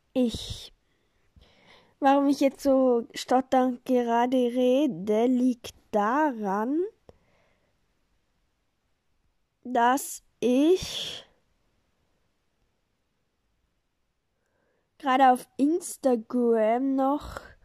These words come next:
bin und für euch gerne herausfinden würde, was die ganzen Leaker sagen, wann die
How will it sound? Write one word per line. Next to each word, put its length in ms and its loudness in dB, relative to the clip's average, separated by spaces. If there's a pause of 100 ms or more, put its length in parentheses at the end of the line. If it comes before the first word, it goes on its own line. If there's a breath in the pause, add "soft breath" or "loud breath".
(460 soft breath)
bin 320 0 (600)
und 220 -6
für 140 2
euch 200 2
gerne 220 0
herausfinden 720 -2
würde, 420 0
was 320 -4
die 320 -2
ganzen 420 -4
Leaker 440 -4 (2250 soft breath)
sagen, 800 2
wann 260 2
die 160 -2